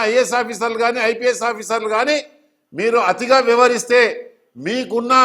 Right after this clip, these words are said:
విచక్షణమైన ఏదైతే అధికారంలో మీరు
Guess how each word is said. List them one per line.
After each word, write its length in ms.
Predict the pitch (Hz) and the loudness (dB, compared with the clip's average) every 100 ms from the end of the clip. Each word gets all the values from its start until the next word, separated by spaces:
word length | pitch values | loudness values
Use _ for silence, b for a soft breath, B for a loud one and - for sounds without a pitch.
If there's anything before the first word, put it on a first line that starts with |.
| 208 | 2
విచక్షణమైన 960 | 170 175 262 - 262 254 247 240 240 226 - _ _ _ _ _ _ - | -2 -4 -4 -2 -2 -2 0 -2 0 -4 -6 _ _ _ _ _ _ 0
ఏదైతే 300 | 220 254 208 | 2 4 2
అధికారంలో 540 | 208 247 285 285 285 | 0 2 2 4 0
మీరు 220 | 262 254 | 0 -2